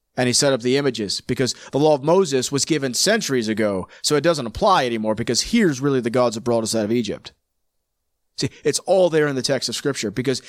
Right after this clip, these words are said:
it's more than just historical record. It is the Word of God written. It doesn't change. Everything rises and falls to it. And if you take and you look at the church across the, the, the board right now in the West, look at, find a mega church.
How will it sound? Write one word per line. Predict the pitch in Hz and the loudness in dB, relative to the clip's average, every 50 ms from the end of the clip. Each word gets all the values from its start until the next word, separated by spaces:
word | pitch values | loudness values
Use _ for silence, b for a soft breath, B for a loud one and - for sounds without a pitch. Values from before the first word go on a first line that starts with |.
| B B B | B B B
it's | 156 139 - 156 | -2 -2 -2 -2
more | 156 160 170 180 190 180 | 0 0 2 4 4 4
than | 160 151 143 | 2 0 0
just | 135 143 135 - - | 0 0 0 0 0
historical | 143 131 - - - 160 147 135 - - 117 | 0 0 0 0 2 2 2 0 0 -2 -4
record. | 110 113 131 - - - 120 101 87 - - B B B B B | 0 2 0 0 0 0 -4 -4 -4 -6 -12 B B B B B
It | B 151 147 | B 0 2
is | 151 147 127 123 | 2 2 2 0
the | 143 | 0
Word | 139 131 147 156 165 165 160 | 0 2 2 4 4 4 2
of | 139 135 | 0 0
God | 135 135 131 127 120 113 98 110 | 2 2 2 2 2 0 -4 -4
written. | 117 135 190 208 - - 120 101 92 92 95 - - | 0 4 4 4 2 0 -10 -8 -8 -10 -8 -4 -2
It | 131 113 - - | -2 -2 2 2
doesn't | 156 151 - - 127 92 - - | 2 2 2 2 -2 -2 -2 -2
change. | - - - 156 135 120 107 98 90 90 98 - - B B B B B B | 0 2 2 4 2 2 2 0 -2 -4 -6 -6 -8 B B B B B B
Everything | 139 147 143 143 135 127 123 | 0 2 2 2 0 0 2
rises | 123 131 131 135 135 131 120 123 123 | 2 4 4 4 2 0 -2 -2 -4
and | 123 113 | -4 -2
falls | - 131 127 117 113 107 - | 0 0 2 2 2 0 0
to | - 127 120 | 0 2 2
it. | 120 107 - - - _ _ _ _ _ _ _ b b b b b b | 2 0 -2 -8 -18 _ _ _ _ _ _ _ b b b b b b
And | - 160 160 | 0 0 0
if | - 135 | 2 2
you | 180 202 | 0 2
take | - - 214 202 185 - | 2 2 2 2 0 0
and | 151 139 143 | 0 -2 0
you | 160 175 | 0 2
look | 180 175 165 - | 2 0 0 -2
at | 143 123 _ _ - | -4 -6 _ _ -6
the | 131 | -4
church | - - 170 160 143 - - - - | 0 2 2 2 2 0 -4 -10 -10
across | 135 - - 147 143 135 131 - - | -10 -6 -2 0 0 0 0 -2 -4
the, | - 120 113 101 | -4 -6 -6 -6
the, | - - 123 120 117 - | -6 -4 -4 -4 -4 -4
the | 139 139 131 | -4 -6 -2
board | 135 139 131 123 117 117 | 0 0 2 0 0 0
right | 123 117 113 123 | 0 -2 0 0
now | 117 107 101 92 - - _ _ _ _ - - | -2 -2 -2 -2 -4 -8 _ _ _ _ -4 -2
in | 127 | 0
the | 117 113 | 0 2
West, | 120 117 104 95 - - - - B B B B B B B B B B B | 2 2 0 0 -4 -6 -8 -10 B B B B B B B B B B B
look | B 139 156 175 196 - | B 2 4 4 4 2
at, | 202 170 - | 0 -2 0
find | - 156 160 170 180 | 2 2 2 2 2
a | 185 | 0
mega | 180 160 143 131 123 | 2 2 2 0 0
church. | - - 117 95 - - - | -2 -4 -6 -6 -8 -10 -14